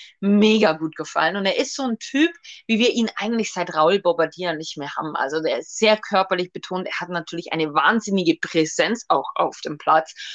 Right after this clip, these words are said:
und läuft und kämpft und ackert. Er ist für mich auch ein absoluter Mentalitätsspieler. Und genau sowas hat uns in den letzten zwei, drei Jahren eigentlich gefehlt. Und ich bin so froh, dass er da ist. Und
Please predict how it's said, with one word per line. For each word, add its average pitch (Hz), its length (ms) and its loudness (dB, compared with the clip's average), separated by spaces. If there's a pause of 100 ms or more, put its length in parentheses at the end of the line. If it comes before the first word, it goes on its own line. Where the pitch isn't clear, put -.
(140)
und 202 240 2
läuft 175 340 4
und 165 160 -6
kämpft 175 360 -8
und 160 200 -8
ackert. 160 300 -4
Er 147 140 0
ist - 340 -6
für 180 100 -6
mich 185 280 -4
auch 165 100 0
ein 165 80 -10
absoluter 175 540 -4
Mentalitätsspieler. 160 1040 -2
Und 156 160 -8
genau 160 360 2
sowas 196 540 2
hat 180 160 2
uns 185 180 -6
in - 120 -6
den 175 120 4
letzten 180 540 0 (400)
zwei, 185 500 4
drei 180 320 2
Jahren 185 540 2
eigentlich 175 380 -8
gefehlt. - 420 -8
Und 156 140 -10
ich 156 100 -14
bin 156 180 -8
so 180 460 2
froh, 156 300 -6
dass 139 240 -4
er 147 80 0
da 147 220 0
ist. - 340 -6
Und 151 140 -10